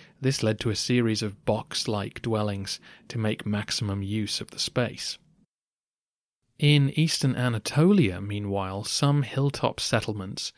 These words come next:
constructed houses in a circle, with small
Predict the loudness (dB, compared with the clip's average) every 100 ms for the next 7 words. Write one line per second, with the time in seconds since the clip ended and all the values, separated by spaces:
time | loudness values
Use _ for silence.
0 | -20 -16 -2 0 2 0 2 0 0 0
1 | 0 -2 -4 -4 -4 -2 2 4 4 2
2 | -8 -10 _ _ -4 -2 -2 -2 0 2
3 | 2